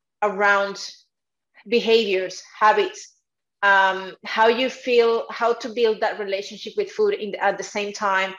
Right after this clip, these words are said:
you are eating more, and realizing that you can have more energy, sleep better, uh, have the permission to eat more carbohydrates, uh, have carbohydrates at night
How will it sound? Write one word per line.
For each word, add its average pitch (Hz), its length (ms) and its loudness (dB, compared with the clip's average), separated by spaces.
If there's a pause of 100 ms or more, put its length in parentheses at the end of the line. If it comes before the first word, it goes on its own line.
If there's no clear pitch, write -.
(340)
you 208 140 4
are 202 340 6 (260)
eating 277 320 2
more, 180 340 -4 (360)
and 185 440 2 (100)
realizing 220 580 4
that 208 180 2
you 214 100 -2
can 214 200 -8
have 202 340 -2
more 214 380 -2
energy, 185 600 -6
sleep 233 380 0
better, 180 420 2 (240)
uh, 185 380 0 (300)
have 233 260 2
the 240 80 4
permission 226 460 -4
to 202 220 -10
eat 202 140 -4
more 220 220 2
carbohydrates, 185 800 -2 (520)
uh, 185 280 4 (180)
have 226 360 0
carbohydrates 214 600 -2
at 226 120 -4
night 277 240 2